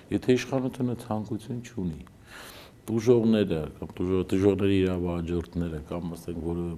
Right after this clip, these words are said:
մարդ ինչպես կարող է իրականացնել։ Ոչ մի ձև չկա։ Ես ներկայացրել եմ ընդամենը երեք միջնորդություն, որը երեքն էլ ընդունվել է,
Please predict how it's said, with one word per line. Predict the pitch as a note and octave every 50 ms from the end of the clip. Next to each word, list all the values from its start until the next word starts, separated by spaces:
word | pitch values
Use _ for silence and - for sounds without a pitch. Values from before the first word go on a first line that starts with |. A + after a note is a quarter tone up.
| D#2+ D#2+
մարդ | D#2 - - F2
ինչպես | G2+ - - - F#3 F#3+ - -
կարող | - F2 E2+ D#2+ D2 D2
է | D2
իրականացնել։ | D2+ D2 D2+ D2 - - D2 D2 C#2+ C2+ C#2 - - - - - C#2+ D2
Ոչ | D#2+ G#2+ B2
մի | - - - F3 D#3+
ձև | F3+ G3 F3+
չկա։ | - - - - - - - - - - - - - - - - - - - - - - - - - - - - - -
Ես | A2+ A2+ G2+ A2 -
ներկայացրել | - F#2 E2 D#2 - F2+ F2+ F2 - - - F2 E2+ E2+ E2
եմ | E2+ E2+
ընդամենը | D#2+ - - F2 E2 E2 E2 E2 E2 D#2+ D#2+ D#2+
երեք | E2+ E2+ E2 E2+ D#2+ - - D#2+
միջնորդություն, | D#2 - - - D#2 D#2 - - - D2+ - - - E2 D#2+ D#2 C#2+ - - - - - - E2+
որը | F2 F2+ F2 E2+
երեքն | D#2+ D#2+ D#2+ E2 D#2+ D#2+ D#2+ - - E2
էլ | D#2 D#2
ընդունվել | D#2 D#2 D2+ - - D2+ D2+ D2+ D#2 D2+ D#2 E2+
է, | G2